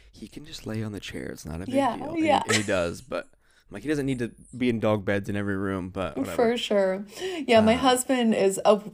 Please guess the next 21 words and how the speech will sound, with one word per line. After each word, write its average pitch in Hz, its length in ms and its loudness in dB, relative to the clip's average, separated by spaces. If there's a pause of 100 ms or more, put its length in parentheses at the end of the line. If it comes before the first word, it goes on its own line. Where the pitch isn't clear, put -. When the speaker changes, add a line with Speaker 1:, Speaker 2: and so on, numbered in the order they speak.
(240)
Speaker 2:
he's 220 240 -2
always 196 280 4
aware 190 400 4
whenever 185 280 0
I'm 180 200 2
on 180 120 -4
podcasts 190 760 -2
that - 160 -2
he, 214 180 -2
like, 185 240 -2
tries 190 340 4
his 202 140 0
best 185 400 0
to, 208 80 0
like, - 400 -4
keep 214 300 -2
them 185 200 -2
reined 175 380 -4
in. 170 320 -4
So, 180 600 2
um, 180 600 -6